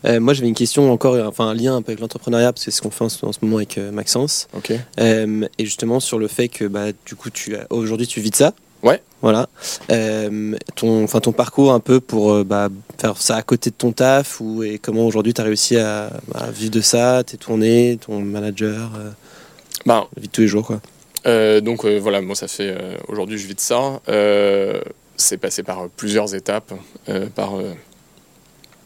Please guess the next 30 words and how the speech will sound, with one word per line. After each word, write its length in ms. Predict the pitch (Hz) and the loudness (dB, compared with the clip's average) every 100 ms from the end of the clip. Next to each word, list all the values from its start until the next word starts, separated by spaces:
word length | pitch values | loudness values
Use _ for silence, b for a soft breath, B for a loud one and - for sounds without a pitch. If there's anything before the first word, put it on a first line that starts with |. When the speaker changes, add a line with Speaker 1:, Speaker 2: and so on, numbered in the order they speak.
| - | -6
Speaker 2:
le 120 | 117 | -4
fait 140 | 107 123 | -2 -4
déjà 240 | 110 113 | -2 -2
de 80 | 107 | -2
me 60 | 101 | -6
faire 200 | 104 101 | -8 -8
une 100 | 98 | -8
place, 520 | - 110 110 - - _ 113 | -4 -4 -2 -2 -4 _ -4
euh, 240 | 104 98 | -2 -2
sur 180 | - 98 | -4 -6
la 160 | - - | -4 -2
scène 240 | 113 104 | -2 -4
parisienne 480 | 101 104 104 110 101 - | -6 -6 -4 -4 -6 -10
Speaker 1:
Mhm. 80 | 117 120 | -10 -8
Speaker 2:
pour, 240 | 110 101 | -8 -8
euh, 360 | 98 95 98 98 | -8 -8 -8 -10
avoir 240 | 95 95 98 | -8 -6 -4
aussi 220 | 92 - | -4 -4
des, 280 | 101 98 95 | -6 -8 -4
des 120 | 98 | -4
récurrences. 640 | 101 - 98 98 117 - B B B B - | -4 -8 -8 -6 -4 -4 B B B B -6
Euh, 960 | - 92 95 90 90 92 90 87 85 90 87 _ _ _ - | 0 0 0 -4 -6 -6 -6 -6 -6 -6 -8 _ _ _ -8
et 480 | 104 101 104 104 101 - _ - | -2 2 2 2 -2 -8 _ -2
le, 180 | 107 101 | -2 -2
le 140 | 120 107 | -4 -4
plus 180 | 143 | 0
important 340 | 135 127 117 135 | 0 0 -2 -4
pour 200 | 120 113 | -2 -2
moi, 180 | 117 127 | 0 0
c'est, 520 | - 117 123 127 | -4 -2 0 0